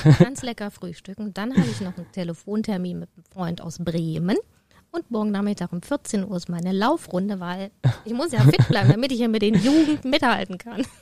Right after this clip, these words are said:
Speaker 2: <laughs>
Speaker 1: Sport, gutes Sp-, Stichwort.
Speaker 2: Ja.
Speaker 1: Weil ich habe gleich auch noch einen Termin. Das
Speaker 2: Ja.
Speaker 1: habe ich fast vergessen.
Speaker 2: Ja.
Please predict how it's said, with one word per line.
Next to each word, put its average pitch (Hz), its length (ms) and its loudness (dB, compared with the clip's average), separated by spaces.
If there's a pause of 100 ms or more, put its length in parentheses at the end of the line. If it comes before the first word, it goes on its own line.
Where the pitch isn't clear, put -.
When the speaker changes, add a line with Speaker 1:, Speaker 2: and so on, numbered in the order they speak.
Speaker 2:
<laughs> - 280 -10
Speaker 1:
Sport, 151 420 2 (340)
gutes 143 240 -4
Sp-, - 320 -2
Stichwort. - 640 2
Speaker 2:
Ja. 220 240 -2
Speaker 1:
Weil 131 120 0
ich - 100 -2
habe 131 100 -2
gleich 123 240 2
auch 131 100 4
noch 123 160 4
einen 123 160 -4 (300)
Termin. 143 420 6 (200)
Das 220 200 0
Speaker 2:
Ja. 139 80 0
Speaker 1:
habe 123 140 2
ich - 100 -6
fast - 200 -4
vergessen. 143 400 2
Speaker 2:
Ja. 254 140 0